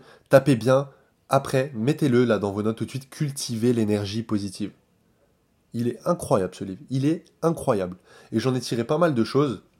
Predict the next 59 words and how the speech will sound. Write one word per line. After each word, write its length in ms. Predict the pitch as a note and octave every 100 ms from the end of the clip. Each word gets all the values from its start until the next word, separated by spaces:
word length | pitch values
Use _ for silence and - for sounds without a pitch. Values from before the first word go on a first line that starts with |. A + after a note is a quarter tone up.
| _ _ _ -
j'ai 200 | G2 A#2+
pris 240 | - -
mes 100 | E3
notes, 320 | A2 A2+ A#2 - - -
et 40 | A#2+
vous 80 |
savez 220 | A#2 C3 B2
quoi, 160 | F#3
je 100 | C#3
vais 60 | G#2
le 60 |
faire 160 | - D3+
en, 180 | G2 -
en 160 | G#2+ A2
impro 320 | C#3+ - B2
pur, 300 | - D3 C#3+
parce 160 | A2
que 80 | -
j'ai 100 | A#2+
pas 120 | C#3
envie 160 | E3+ B2+
que 60 | -
ça 80 |
soit 140 | A2+ G#2
scripté, 520 | - - B2+ - C3
et 80 | A#2+
cetera. 380 | - A2+ A2+ C3+ - - -
Je 80 | G#2
vais 100 | A2+
reprendre 380 | C3+ - F3+
mes 120 | C#3 A#2
notes 200 | C#3 C3+
d'iPhone 440 | A2 G#2+ A2 B2+
que 100 | A#2+
j'ai 140 | G2
prises 280 | G#2 - A#2
dessus. 380 | G#2 F#2+ - B2+ _ _ _ _ _ _
Oui, 120 | A2+
je 100 | A#2
sais, 180 | G#2 A#2
d'habitude, 380 | G2 F#2 F2+ A2
je 40 | -
conseille 320 | G#2+ - G#2
de 80 | F#2+
pas 160 | G#2+
forcément 380 | A2 - A2+ G#2
prendre 220 | - A2
des 80 | G2+
notes 160 | G2+ F#2+
sur 120 | F#2+
iPhone, 300 | F#2+ - A#2
parce 120 | A2
que 100 | -
c'est 140 | - F#2
pas 200 | A#2 A2+
très 240 | - G#2
optimisé 460 | G#2+ - G#2+ G#2 B2
selon 260 | A#2+ G2
moi. 240 | G2+ C3+